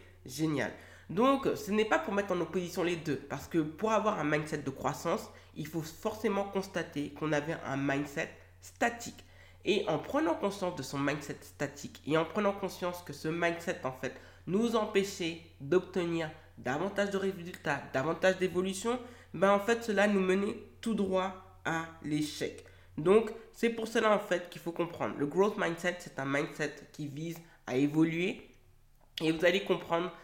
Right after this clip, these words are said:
dans les étapes suivantes comment, justement, le bâtir. Donc,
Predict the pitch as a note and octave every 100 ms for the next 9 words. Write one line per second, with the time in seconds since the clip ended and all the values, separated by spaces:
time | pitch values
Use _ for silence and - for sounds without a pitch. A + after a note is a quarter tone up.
0 | - - C#3+ C#3 B2+ F3 - G2+ - C#3+
1 | C3+ F#3+ - - - - _ - G#3 G#3+
2 | - - C3+ C#3+ D3+ D#3+ - - - -
3 | B2+ A#2 - D#3+ A3 C4+ F3+ F3 - A#2+
4 | E2 - - - - - F#3 F#3